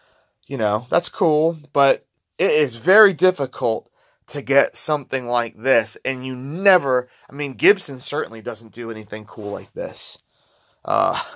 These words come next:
<laughs> lately, what they've been doing is the opposite of cool. They've been doing some ridiculous stuff. Um, I guess that's why <laughs> they're going bankrupt. But, yeah, point is, this is a special guitar, and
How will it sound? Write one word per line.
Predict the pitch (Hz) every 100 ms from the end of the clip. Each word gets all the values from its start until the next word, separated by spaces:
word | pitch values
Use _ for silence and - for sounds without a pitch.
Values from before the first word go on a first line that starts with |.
| -
<laughs> | _ _
lately, | 127 - 185 135 139
what | 117 -
they've | 143 147
been | 131
doing | 113 143 123
is | 107
the | 110
opposite | 131 135 110 110
of | 95
cool. | - 98 92 90
They've | 107
been | 104 90 _ _ _
doing | 117 113
some | 110 104
ridiculous | 87 127 - 92 87
stuff. | - - - - - _ _ _ _ _ _ -
Um, | 92 95 92 95 95 113
I | 95
guess | 95
that's | 107 - -
why | 104
<laughs> |
they're | 110 139
going | 139 131 127 127
bankrupt. | 131 180 - 139 131 - - - - - _ _
But, | 208 190 117 - _ _ _ _ _ _
yeah, | - 113 87 -
point | 208 208 -
is, | 143 143 139 - _ _ -
this | 156 190
is | 175 147
a |
special | 131 - 135 120 127 113 113 _ _ -
guitar, | 104 - 104 98 98 _ - _ _ -
and | 123 120 117